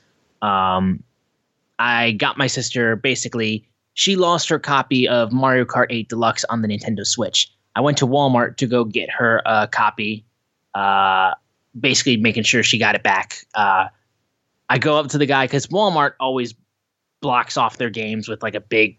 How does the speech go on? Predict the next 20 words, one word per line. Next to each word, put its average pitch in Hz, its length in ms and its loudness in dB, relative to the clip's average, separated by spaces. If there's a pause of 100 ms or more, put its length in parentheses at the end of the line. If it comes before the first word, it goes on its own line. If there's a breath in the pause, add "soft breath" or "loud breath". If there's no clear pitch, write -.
fucking 107 340 -2
locked 107 340 0
door 107 220 0
and 110 160 2
shit - 200 -2
like 110 220 0
that. 110 280 0
You 107 80 -6
know, 101 140 -4
you 107 60 -4
gotta 104 200 2 (240)
fucking 110 240 -2
solve 107 260 0
a 101 60 -4
Rubik's 101 360 -2
Cube 104 180 -4
just - 160 -2
to 98 60 -6
get 104 160 -4
the 104 100 -2